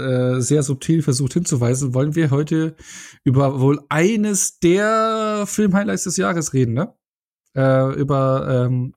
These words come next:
Avatar, ähm, The Way of Water. Der deutsche Titel ist auch tatsächlich, äh, Englisch, ne? Also,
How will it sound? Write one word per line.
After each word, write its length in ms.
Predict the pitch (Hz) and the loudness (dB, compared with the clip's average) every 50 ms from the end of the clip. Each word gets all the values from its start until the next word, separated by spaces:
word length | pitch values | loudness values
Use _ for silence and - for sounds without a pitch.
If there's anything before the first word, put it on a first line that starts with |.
| _ _ - | _ _ -6
Avatar, 680 | 127 123 - 151 143 - - 151 151 165 180 208 208 - _ - - - - - - _ _ _ | -6 -4 -4 -4 -6 -4 -6 -4 -4 -4 -6 -8 -10 -14 _ -20 -20 -20 -20 -20 -20 _ _ _
ähm, 380 | - 139 135 135 135 131 131 - | 0 0 2 2 2 0 -2 0
The 120 | 131 123 117 | 0 0 2
Way 140 | 131 139 156 | 2 2 2
of 160 | 151 123 113 | 0 -2 -2
Water. 380 | 117 131 180 - 147 151 180 180 - - 143 - | -2 -2 0 0 0 0 0 -2 -6 -16 -4 -2
Der 60 | 123 104 | 2 4
deutsche 280 | 120 139 175 - 196 | 4 4 2 2 -2
Titel 200 | 160 208 208 - | 0 0 0 0
ist 120 | 196 - - | 0 0 0
auch 120 | - 156 - | -2 -4 -2
tatsächlich, 920 | - 165 143 127 - - 165 180 - - 196 208 214 196 - - - - - | 0 -2 0 0 0 0 0 0 -2 -4 -2 0 0 0 -2 -8 -14 -10 -4
äh, 460 | 165 160 165 170 170 165 165 165 151 - - _ _ | -2 0 0 2 2 0 0 -2 -6 -8 -12 _ _
Englisch, 400 | 175 175 147 113 104 - - 123 | -4 -2 -2 -4 -4 -4 -4 -4
ne? 180 | 131 196 233 - | -4 -4 -4 -4
Also, 380 | - 123 117 120 120 120 123 | -2 0 2 2 2 2 0